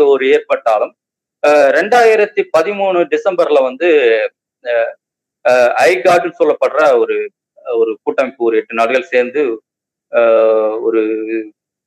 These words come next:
என்ன சொல்றது, Intercontinental Authority on Development-னு சொல்லுவாங்க.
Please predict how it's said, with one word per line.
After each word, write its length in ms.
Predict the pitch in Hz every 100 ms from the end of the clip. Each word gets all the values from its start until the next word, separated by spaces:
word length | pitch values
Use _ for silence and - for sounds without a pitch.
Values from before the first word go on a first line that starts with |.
| _
என்ன 180 | 127 117
சொல்றது, 320 | 117 107 104 110
Intercontinental 1040 | 147 175 175 170 156 160 151 151 139 123 - -
Authority 500 | 123 - 156 147 147
on 100 | 135
Development-னு 600 | 120 123 117 110 107 110
சொல்லுவாங்க. 380 | - 104 98 92